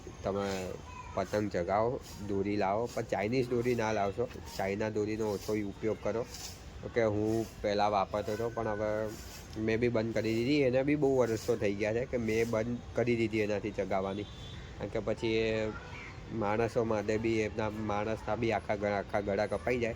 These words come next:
એ વસ્તુ તો વહેલી જ નથી. એટલે સાદી દોરી છે આપણી રંગાવાની છે.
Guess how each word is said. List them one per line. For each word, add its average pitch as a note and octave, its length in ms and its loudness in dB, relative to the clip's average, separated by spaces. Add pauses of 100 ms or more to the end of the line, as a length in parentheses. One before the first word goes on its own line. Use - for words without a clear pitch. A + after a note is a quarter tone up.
(440)
એ B2+ 60 6
વસ્તુ A#2+ 280 2
તો A#2 120 2
વહેલી G#2+ 300 2
જ A2 100 -2
નથી. A#2 260 0
એટલે A2 540 0
સાદી A2+ 400 4
દોરી C3+ 280 2
છે C3 100 2
આપણી B2 320 4
રંગાવાની A2+ 600 4
છે. A2+ 180 0